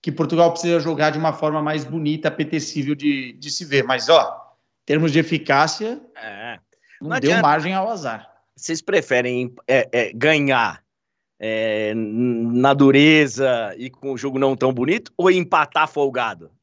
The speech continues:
Speaker 2: Não, empatamos, mas tava lindo. Empatamos, mas jogamos um excelente futebol. Cara,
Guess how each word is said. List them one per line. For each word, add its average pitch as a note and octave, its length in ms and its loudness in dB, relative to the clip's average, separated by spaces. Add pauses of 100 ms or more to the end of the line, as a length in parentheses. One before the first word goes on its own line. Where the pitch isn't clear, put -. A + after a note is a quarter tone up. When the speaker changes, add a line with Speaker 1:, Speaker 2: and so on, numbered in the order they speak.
Speaker 2:
Não, F#4+ 520 -8
empatamos, C#3+ 560 -4
mas C3+ 120 -4 (100)
tava D#3 200 -2
lindo. G2+ 480 -12 (280)
Empatamos, E3+ 680 0
mas D3 180 0
jogamos C#3 440 -6
um B2 240 -2
excelente B2 640 -2
futebol. F#2+ 460 -6
Cara, - 280 0